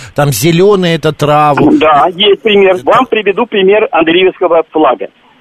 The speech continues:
Speaker 2: Ведь никто не знает, что Андреевский крест на белом
Speaker 1: Да.
Speaker 2: полотнище, военно-морской символ,
Speaker 1: Ага.
Speaker 2: означает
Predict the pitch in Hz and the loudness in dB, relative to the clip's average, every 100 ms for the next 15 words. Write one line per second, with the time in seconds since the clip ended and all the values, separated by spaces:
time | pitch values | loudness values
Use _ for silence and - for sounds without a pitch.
0 | _ _ - 208 208 - 277 254 180 180 | _ _ -4 -4 -4 -2 0 0 0 0
1 | 202 180 - 175 160 170 226 196 - 160 | 0 -2 -2 0 2 0 -2 -6 -10 -12
2 | - 127 139 - _ - 160 170 - 170 | -8 -2 -2 -4 _ -4 0 0 0 0
3 | 160 135 160 156 147 147 147 147 - 131 | 0 0 0 -2 -2 -4 -4 -6 -6 -2
4 | 160 160 151 - 160 143 156 135 135 - | 0 2 0 -2 -6 -6 -4 -2 -2 -6
5 | - 127 131 - 180 123 110 | -4 -2 -2 -2 0 0 -2